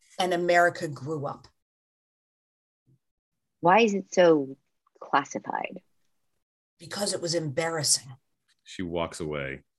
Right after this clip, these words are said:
Speaker 3: Sean looks at her computer and tries a different tack. She searches the database for Bill Maxwell.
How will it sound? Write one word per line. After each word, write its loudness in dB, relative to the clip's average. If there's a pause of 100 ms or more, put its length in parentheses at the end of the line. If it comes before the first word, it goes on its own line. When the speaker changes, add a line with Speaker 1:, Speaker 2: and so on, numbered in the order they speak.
Speaker 3:
Sean 0
looks -2
at -4
her -2
computer -2
and -6
tries -4
a -6
different -6
tack. -12 (320)
She -8
searches -6
the -4
database 0
for -8
Bill -2
Maxwell. -6